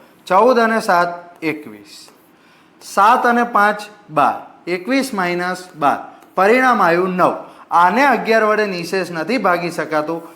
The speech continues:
તો આ સંખ્યા અગિયાર વડે ભાગી શકાતી નથી. અહીંયા બે થી ચાલુ કરો, બે અને નવ અગિયાર, અગિયાર અને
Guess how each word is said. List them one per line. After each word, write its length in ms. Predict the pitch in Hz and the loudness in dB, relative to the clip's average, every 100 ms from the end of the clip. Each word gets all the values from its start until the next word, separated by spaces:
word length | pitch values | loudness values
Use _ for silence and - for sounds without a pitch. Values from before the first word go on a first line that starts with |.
| _ | _
તો 80 | 165 | 2
આ 160 | 185 | 2
સંખ્યા 480 | 202 180 160 185 143 | 2 -4 -4 0 0
અગિયાર 260 | 135 156 151 | 0 0 0
વડે 180 | 139 147 113 | 0 -2 -4
ભાગી 240 | 117 135 | -6 -8
શકાતી 580 | - 113 127 127 170 226 277 - - - | -12 -8 -6 -4 -2 -2 -4 -12 -20 -6
નથી. 380 | 156 147 - 101 _ _ _ _ - | -2 -2 -4 -18 _ _ _ _ -6
અહીંયા 380 | 202 262 262 214 | -2 0 2 2
બે 120 | 208 | 2
થી 200 | - 135 117 | 0 -8 -8
ચાલુ 240 | 110 107 | -10 -12
કરો, 200 | 113 110 - 151 | -18 -20 -20 -6
બે 220 | 170 247 | 0 2
અને 180 | 233 233 | 2 0
નવ 200 | 214 202 208 - - - | 0 0 -2 -8 -10 -6
અગિયાર, 420 | 156 123 107 95 - _ - | -6 -6 -12 -12 -20 _ -8
અગિયાર 400 | 160 170 254 240 | -6 0 2 2
અને 140 | 220 | 2